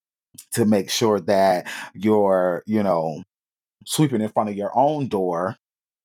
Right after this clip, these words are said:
versus worrying about sweeping in front of everybody else's door. And basically what that means is minding your damn business. You know what I'm saying? Like, understanding yourself better, because if I can understand myself better, then I can understand the world around me and how I interact and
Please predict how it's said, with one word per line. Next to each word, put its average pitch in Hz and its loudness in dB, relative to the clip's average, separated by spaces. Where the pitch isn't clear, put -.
versus 104 -2
worrying 107 0
about 98 2
sweeping 110 0
in 95 -2
front 95 0
of 90 -8
everybody 95 -2
else's 82 -2
door. 92 0
And 90 -2
basically 117 0
what 98 -4
that 98 -4
means 95 -8
is 87 -12
minding 123 0
your 107 2
damn 95 -2
business. - -10
You 117 2
know 117 4
what 110 2
I'm 107 -2
saying? 110 -4
Like, 104 0
understanding 117 -2
yourself 110 2
better, 98 0
because 90 -4
if 101 -4
I 127 2
can 113 -8
understand 104 -4
myself 101 0
better, 95 0
then 101 -4
I 104 2
can 107 -6
understand 104 -4
the 90 -8
world 92 -2
around 104 0
me 98 -6
and 92 -6
how 98 0
I 92 -4
interact 98 -6
and 95 -8